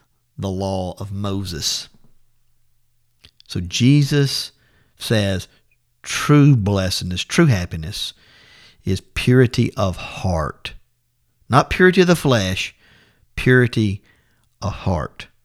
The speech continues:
The Proverbs writer had written many years before, "Guard your heart, for out of it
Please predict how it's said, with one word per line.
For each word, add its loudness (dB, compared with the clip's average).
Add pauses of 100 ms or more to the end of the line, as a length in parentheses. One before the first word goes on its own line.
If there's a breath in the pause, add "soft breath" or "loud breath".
(1500)
The -6
Proverbs 0
writer -4
had -2
written -2
many 2
years 0
before, -2 (640 soft breath)
"Guard 4
your -4
heart, -12 (100)
for -6
out 6
of 6
it 0